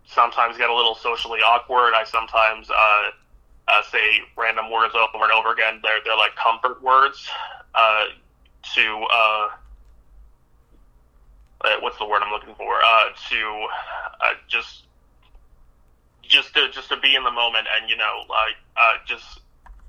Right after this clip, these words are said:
focus on everything that they're saying. Um, and that made me a target. Uh, it, like, it, it, I definitely, like, uh,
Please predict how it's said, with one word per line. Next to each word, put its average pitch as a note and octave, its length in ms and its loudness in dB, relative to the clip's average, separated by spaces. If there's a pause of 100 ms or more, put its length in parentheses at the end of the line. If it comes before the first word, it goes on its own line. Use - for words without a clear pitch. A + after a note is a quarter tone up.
(260)
focus A#2+ 320 0
on A#2 160 2
everything A#2 760 -4
that G#2+ 120 -4
they're A2+ 160 -2
saying. G#2+ 460 2
Um, A2 440 2 (840)
and A#2 240 -4 (160)
that C#3 200 2
made E3 140 -4
me E3+ 120 -12
a E3 60 -6
target. E3+ 340 0 (180)
Uh, A2+ 160 0 (180)
it, A2+ 160 -10
like, A#2+ 220 -2
it, A#2 200 -2 (120)
it, A#2 60 -4 (460)
I B2 180 2
definitely, C3 640 0 (100)
like, A#2+ 180 0
uh, A#2+ 80 0